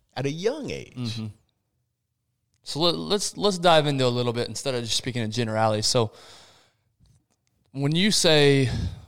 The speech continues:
Speaker 2: like, for instance, you said you had to think about when you went and filled up your gas tank.
Speaker 1: Yeah.
Speaker 2: You had to think about locking your door when you left.
Speaker 1: Mm-hmm.
Speaker 2: You had to think about certain things. Now, I just, I just said, "Hey, I grew up, you know,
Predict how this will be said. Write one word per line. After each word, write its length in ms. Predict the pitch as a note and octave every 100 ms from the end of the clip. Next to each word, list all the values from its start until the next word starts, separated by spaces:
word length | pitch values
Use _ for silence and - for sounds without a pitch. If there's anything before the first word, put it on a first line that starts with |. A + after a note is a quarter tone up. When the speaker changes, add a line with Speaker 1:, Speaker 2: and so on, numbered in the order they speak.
| _
Speaker 2:
like, 160 | C#3+ C3+
for 140 | -
instance, 320 | D3 B2+ B2 C3
you 80 |
said 160 | C3+ C#3
you 140 | D3+
had 100 | E3+
to 80 | B2
think 300 | G#2+ D3+ C3+
about 420 | B2+ A2+ A2+ G#2 - - _ _
when 240 | A2+ C3 C3+
you 100 | C3
went 120 | A2+
and 80 | G#2
filled 180 | B2+
up 120 | A2+ A2
your 80 |
gas 300 | A2 A2+ G#2+
tank. 280 | - A#2 -
Speaker 1:
Yeah. 60 | - - - - -
Speaker 2:
You 120 | D3+
had 100 | E3+
to 60 |
think 240 | C3 D3+ C3+
about 440 | B2 B2 A#2 -
locking 380 | A#2 A#2+ A#2 C3+
your 100 | A#2
door 200 | A2+ A2
when 100 | A2
you 100 | A2
left. 380 | A2 - A2 A2
Speaker 1:
Mm-hmm. 280 | G#2+ B2 C#3+ B2+
Speaker 2:
You 180 | C3+ E3
had 100 | F#3
to 80 | D#3+
think 240 | D#3+ D#3
about 280 | C#3+ B2 -
certain 380 | - C#3 A2 A2+
things. 460 | A#2+ B2 A#2 A2
Now, 220 | A2 A#2+ B2+
I 100 | E3+
just, 320 | E3 - -
I 140 | C#3
just 260 | F3 E3+ -
said, 420 | D3+ D3 C3+ B2+
"Hey, 200 | A2+ C#3+
I 120 | B2+ B2
grew 200 | B2+ B2
up, 140 | -
you 100 | B2
know, 140 | G#2+